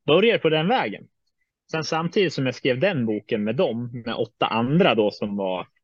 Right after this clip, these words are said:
alltså, vi var ama-, glada amatörer, det är jag ju fortfarande, men då hade jag inte skrivit knappt någonting. Äh, men då började jag skriva det och sen började jag skriva ner mitt eget liv, liksom bara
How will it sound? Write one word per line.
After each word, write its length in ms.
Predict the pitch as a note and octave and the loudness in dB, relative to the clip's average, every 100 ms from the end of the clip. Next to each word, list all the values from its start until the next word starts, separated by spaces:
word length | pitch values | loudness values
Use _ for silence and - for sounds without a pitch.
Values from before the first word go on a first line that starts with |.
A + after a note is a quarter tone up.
| _ | _
alltså, 400 | A2 G#2 A2 G2+ F2+ - | -8 -4 -2 -4 -6 -12
vi 220 | B2+ C#3 | -2 2
var 120 | C#3+ G#2 | 2 2
ama-, 600 | F#2+ G2 G#2 G#2+ A#2+ B2 | -2 -4 -6 -6 -6 -2
glada 280 | A2+ G#2 | 0 0
amatörer, 540 | G2+ G2+ - G#3 G2 F#2 | 0 -2 0 0 0 2
det 80 | B2 | 4
är 40 | |
jag 80 | C3+ | 4
ju 80 | G2+ | 2
fortfarande, 600 | B2+ - A3 E3 G#2 G2 | -4 -2 0 0 -2 -4
men 140 | G#2+ | 0
då 120 | D3 | 0
hade 160 | E3 D#3+ | 2 0
jag 80 | A#2+ | -2
inte 120 | G#2 | -4
skrivit 400 | - B2 G#2+ G#2 | -6 -4 -4 -6
knappt 240 | A2 F#2 | -10 -10
någonting. 480 | A2 G2 G#2 - A#3 - - _ _ _ _ _ - | -10 -8 -8 -2 -2 -4 -20 _ _ _ _ _ -8
Äh, 280 | G#2 F2+ G1+ _ _ _ _ _ | -4 -4 -6 _ _ _ _ _
men 160 | A#2+ C#3 | 2 6
då 140 | G#3 | 6
började 280 | D3 D#3 G3 | 8 6 8
jag 140 | F3 | 4
skriva 300 | - C3+ A2+ | 2 2 2
det 280 | C3+ G3+ F#3+ | 4 6 6
och 100 | C#3+ | 4
sen 200 | - D3 | 0 2
började 200 | D3 C#3 | 2 2
jag 100 | A#2 | 0
skriva 460 | - C3 A#2+ A2 A2 | -2 -2 0 0 -2
ner 320 | A2+ G#2+ G2+ | -2 -2 -2
mitt 200 | G#2 - | -4 -4
eget 340 | A2 G2+ G2 | -2 -2 -4
liv, 320 | C#3+ D3+ G2 | -2 -2 -4
liksom 380 | F#2+ - - G2+ | -8 -10 -8 -4
bara 380 | G2+ G2+ F#2+ F#2+ | -4 -2 -4 -6